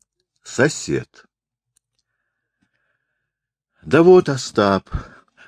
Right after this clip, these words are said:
пожаловалась Ольга мужу, — «все с Лидией спорю. Ну, скажи, не права я? Разве хорошо она делает, выказывая так явно свои симпатии местным татарам и армянам,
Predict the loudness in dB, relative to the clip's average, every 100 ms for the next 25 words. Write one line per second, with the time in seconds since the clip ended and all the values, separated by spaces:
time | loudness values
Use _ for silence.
0 | -4 -2 0 2 2 0 -2 -2 -2 0
1 | 0 -2 -4 -4 -6 -10 _ _ _ _
2 | _ -4 2 2 2 2 2 4 2 0
3 | -2 -4 -2 -2 -6 -12 _ _ _ _
4 | _ _ _ -6 0 0 2 0 -2 -2
5 | 0 0 0 -2 -6 -14 _ _ _ _
6 | _ _ _ _ _ -2 0 2 0 2
7 | 0 0 0 0 0 2 2 0 -2 -14
8 | -20 _ -2 0 0 0 2 2 2 -2
9 | 0 0 0 -4 -2 -2 -2 -4 -2 -2
10 | -2 -4 -2 -4 -4 -8 -4 -4 -2 -2
11 | -2 -4 -2 -2 -2 -4 -6 -10